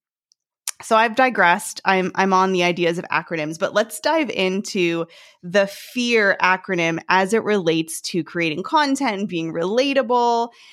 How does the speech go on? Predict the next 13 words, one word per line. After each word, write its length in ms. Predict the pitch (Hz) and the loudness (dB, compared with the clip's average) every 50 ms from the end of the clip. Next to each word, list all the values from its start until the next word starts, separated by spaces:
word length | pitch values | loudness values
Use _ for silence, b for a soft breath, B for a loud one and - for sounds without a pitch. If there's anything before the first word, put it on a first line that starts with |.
| B B B B B B B _ - | B B B B B B B _ 0
And 420 | 240 247 240 240 240 240 220 - - _ _ _ | 2 2 2 2 2 0 0 0 -2 _ _ _
I 80 | 226 247 | 0 0
have 320 | 247 247 277 294 320 - | 2 2 2 0 2 2
to 120 | - 415 | 0 -2
start 360 | - - - 233 202 196 180 190 | 0 2 2 4 4 4 4 2
with 140 | 208 202 | 0 0
my 180 | 214 196 175 185 | 0 2 2 0
favorite 460 | 196 - - 180 180 175 170 185 175 | 0 0 2 2 2 2 2 -2 -4
quote 320 | - - 185 175 175 160 - | -2 -2 2 2 2 2 0
of 100 | 175 156 | -2 -4
all 280 | - - 170 160 156 156 | -2 0 2 2 2 0
time. 440 | - - 165 135 131 - - - 160 | -2 -2 -4 -4 -2 -2 -6 -6 -2
This 380 | 185 185 190 214 214 - - | -2 0 0 0 -2 -4 -8